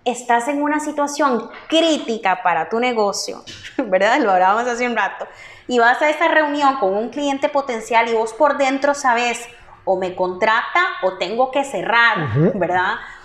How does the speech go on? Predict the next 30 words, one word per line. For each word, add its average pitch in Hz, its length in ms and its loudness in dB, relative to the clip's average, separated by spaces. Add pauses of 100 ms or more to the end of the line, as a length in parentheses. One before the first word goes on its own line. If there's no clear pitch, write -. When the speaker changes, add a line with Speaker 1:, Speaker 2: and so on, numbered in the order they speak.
(140)
Speaker 1:
"O 262 140 4
me 240 180 -2
contrata 226 560 0
o - 20 -2
mañana 240 480 0
voy 277 120 2
a 277 120 4
ir 285 60 2
a - 120 -2
pedir 269 520 2 (140)
literalmente 233 840 -2
limosna 269 680 2
en, 254 80 -2
en 208 300 -2
la 185 220 0
esquina 254 460 0
del 269 120 -2
parque 254 420 -2 (300)
porque 214 320 0
ya 202 160 0
no 240 120 -2
me 254 140 0
da 254 140 2
más 254 220 2
la 262 140 2
vida 262 280 0
con 285 140 0
esto". 269 420 -4 (640)
Y 262 160 -2
entonces 254 800 0